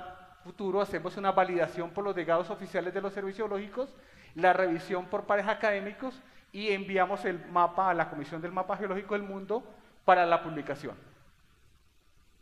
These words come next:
Aquí tenemos la parte que tenemos, nosotros integramos en el Servicio Geológico Colombiano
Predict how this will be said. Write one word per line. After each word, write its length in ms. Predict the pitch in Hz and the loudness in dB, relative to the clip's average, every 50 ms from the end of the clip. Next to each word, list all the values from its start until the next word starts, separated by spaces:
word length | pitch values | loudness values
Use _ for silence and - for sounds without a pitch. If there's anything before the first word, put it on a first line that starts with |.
| _ _ _ - | _ _ _ -6
Aquí 300 | 143 143 143 - 170 160 | -6 -6 -6 -6 -10 -8
tenemos 480 | 190 185 175 165 180 208 240 - - - - - | -8 -6 -6 -8 -8 -10 -12 -12 -14 -20 -12 -4
la 160 | 151 143 143 | -4 -2 2
parte 280 | - 156 147 - 180 | 2 0 0 0 -4
que 100 | - 190 | -8 -8
tenemos, 380 | 185 - 175 165 156 160 170 165 - - - - - - _ | -6 -6 -6 -8 -6 -10 -10 -12 -14 -20 -20 -20 -20 -20 _
nosotros 380 | - 156 151 - 160 170 - - - | -14 -14 -12 -10 -10 -10 -10 -12 -14
integramos 500 | 185 156 - 160 147 151 151 160 175 180 | -14 -8 -6 -4 -2 -2 -2 -2 -4 -8
en 60 | 180 | -8
el 60 | 175 | -8
Servicio 280 | - 165 151 - 185 180 | -10 -10 -10 -8 -8 -6
Geológico 280 | 175 175 175 175 196 | -6 -6 -8 -8 -8
Colombiano 540 | - 208 196 196 185 180 185 175 170 190 240 | -8 -8 -8 -8 -4 -2 -2 -2 -2 -4 -8